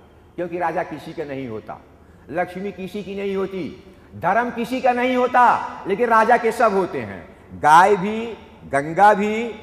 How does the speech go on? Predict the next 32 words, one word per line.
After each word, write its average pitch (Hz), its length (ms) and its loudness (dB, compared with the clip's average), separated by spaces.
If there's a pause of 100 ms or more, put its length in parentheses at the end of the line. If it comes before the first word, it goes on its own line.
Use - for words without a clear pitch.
(320)
गीता 170 420 4
भी 214 400 -2 (220)
और 165 140 0
गायत्री 143 520 -4
भी। 78 280 -18 (520)
और 160 160 -6
राजा 165 300 -2
तो 175 140 -6
खैर, 165 400 -6 (500)
ई-, 156 280 -10 (100)
और 165 240 0
ईश्वर 170 320 -6
तो 185 180 -10
खैर 170 260 -6
राजा 156 260 -6
के 165 140 -10
घोड़ों 143 300 -10
को 143 140 -12
घास 131 300 -6
ही 147 80 -12
छीलता 139 360 -10
रहा। 131 240 -6 (420)
बड़ा 156 200 -2
नेक 165 380 -6
था 139 60 -4
बेचारा 147 380 -6
ई-, 143 140 -10 (280)
ईश्वर, 151 380 -6 (320)
राजा 147 260 -2
का 143 120 -2
स्वामी 139 380 -6
भक्त, 156 240 -2